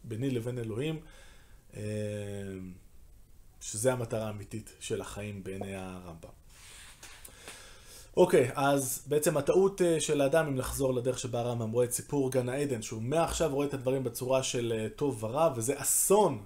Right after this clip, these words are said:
לא פחות, אוקיי? זה ממש לא בסדר, זה רע מאוד. אמת ושקר זה מה שצריך, אה, להתמקד בו. זה הלקח העיקרי, עכשיו אנחנו מבינים, מהסיפור של גן העדן, וזו זווית שנייה, אה, שהרמב"ם מציג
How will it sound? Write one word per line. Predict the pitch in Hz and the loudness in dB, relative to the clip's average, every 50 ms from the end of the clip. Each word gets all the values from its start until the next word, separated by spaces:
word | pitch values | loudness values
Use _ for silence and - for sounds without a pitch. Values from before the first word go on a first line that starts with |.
| - - | -8 -2
לא | 117 131 131 - | 0 0 0 0
פחות, | 120 - - 131 117 107 - 120 | -2 -2 0 0 0 0 -2 -6
אוקיי? | 127 127 143 127 | -4 -2 -2 0
זה | 117 123 120 | 0 0 -2
ממש | 123 120 123 127 139 156 160 - - - - - - - | -2 -2 -2 -2 0 0 0 -2 -4 -8 -10 -12 -6 0
לא | 135 147 151 | 4 4 4
בסדר, | 143 131 123 - - 151 156 160 165 170 165 151 - - | 4 4 0 2 2 2 2 4 4 4 4 2 0 -8
זה | 113 104 107 113 | -10 -6 -2 0
רע | 113 120 143 151 | 0 2 2 0
מאוד. | 147 135 123 120 139 165 180 180 170 - - - - - - - - - - - - - - - - 117 | 0 0 0 0 2 2 2 2 0 -6 -14 -20 -20 -20 -20 -20 -20 -20 -20 -20 -20 -20 -18 -10 -4 2
אמת | 139 160 143 135 | 2 2 2 2
ושקר | 135 135 165 165 170 156 | -2 -2 -2 0 0 0
זה | 131 131 | 0 2
מה | 131 131 | 0 -2
שצריך, | - - 110 - - 113 107 117 113 110 - 113 | -2 -4 -6 -4 -2 -2 -2 -4 -6 -8 -6 -4
אה, | 113 113 110 110 107 107 107 104 | -4 -4 -4 -4 -4 -4 -6 -6
להתמקד | 104 107 110 110 - - 110 107 - - 131 117 107 | -6 -6 -8 -8 -8 -8 -8 -8 -4 -2 -2 -2 -2
בו. | - 92 - - | -6 -12 -14 -6
זה | 101 123 139 | 0 2 4
הלקח | 135 139 147 143 160 147 - 147 | 4 4 4 2 0 -2 0 0
העיקרי, | 139 139 - 147 135 170 196 202 202 - - - | 0 2 2 0 2 2 0 0 -2 -8 -16 -16
עכשיו | - - - - 120 113 123 123 | -12 -8 -6 -4 -2 -2 -2 -2
אנחנו | 120 117 117 - 120 | -4 -6 -8 -8 -8
מבינים, | 120 113 113 117 117 143 170 190 196 196 - - - - - - - | -8 -6 -6 -6 -6 -4 -4 -6 -6 -8 -14 -20 -20 -20 -18 -10 -4
מהסיפור | 139 147 143 143 - - - - - 156 156 151 151 143 | -2 -2 0 -2 -2 -6 -6 -4 -2 0 0 0 -2 -6
של | - - 120 113 113 | -6 -4 -4 -2 -2
גן | 113 120 113 110 110 | 0 0 0 0 0
העדן, | 117 139 151 165 151 131 | -2 -2 -2 -2 -4 -4
וזו | 123 123 | -4 -6
זווית | 120 120 117 127 156 151 | -4 -4 -4 -4 -4 -4
שנייה, | - - - 135 139 160 180 196 185 - - | -4 -4 -2 -2 -2 -2 -2 -2 -4 -8 -10
אה, | 151 143 143 143 135 | -8 -6 -6 -6 -6
שהרמב"ם | 131 143 139 139 139 139 131 131 | -6 -4 -4 -4 -2 -2 -4 -4
מציג | 127 - - 175 170 170 165 | -6 -4 -2 -2 -2 -2 -2